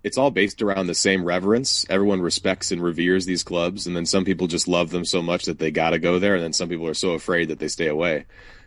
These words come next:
Um, but it's just two sides of the same coin. It's just because you love and respect the thing.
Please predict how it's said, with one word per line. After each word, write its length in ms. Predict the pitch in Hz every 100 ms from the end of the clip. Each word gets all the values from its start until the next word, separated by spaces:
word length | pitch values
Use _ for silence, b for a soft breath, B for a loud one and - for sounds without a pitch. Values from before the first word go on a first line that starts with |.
| B
Um, 560 | 85 85 80 76 73 67 _ b
but 100 | -
it's 100 | 117
just 200 | 87 -
two 100 | 123
sides 320 | 113 101 90
of 60 | 80
the 60 | 76
same 240 | 92 80
coin. 320 | 69 95 82
It's 80 | 76
just 220 | - -
because 260 | - 90 78
you 80 | 85
love 220 | 85 78
and 80 | 76
respect 380 | 71 - 80 -
the 80 |
thing. 280 | 71 69 71